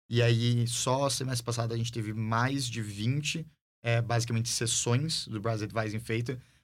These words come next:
aonde o time de Professional Development sentou one-on-one. "O que, que você precisa de ajuda? Vamos lá, vamos fazer isso, vamos trabalhar." E isso é muito legal, porque você vê o crescimento de cada pessoa.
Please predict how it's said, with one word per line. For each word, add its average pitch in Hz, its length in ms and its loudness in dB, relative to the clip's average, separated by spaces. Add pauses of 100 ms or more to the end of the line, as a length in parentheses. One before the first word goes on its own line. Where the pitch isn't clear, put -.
aonde 117 320 6
o 117 60 0
time 147 260 0
de 147 60 -4
Professional 113 320 2
Development 113 300 0
sentou 117 420 2
one-on-one. 110 460 2
"O - 20 -20 (420)
que, 143 80 -2
que 143 80 -2
você 139 160 0
precisa 117 220 -2
de 123 60 4
ajuda? 101 260 0
Vamos 113 260 0
lá, 95 140 -6 (120)
vamos 107 300 -2
fazer 110 260 0
isso, 117 240 0
vamos 110 160 -2
trabalhar." 110 540 0 (320)
E 117 80 0
isso 120 140 0
é - 20 2
muito 127 300 2
legal, 110 240 0
porque 104 200 -8
você 107 220 -4
vê 113 480 0
o 123 120 -6
crescimento 117 600 -2
de 117 80 -4
cada 117 260 -2
pessoa. 123 440 -2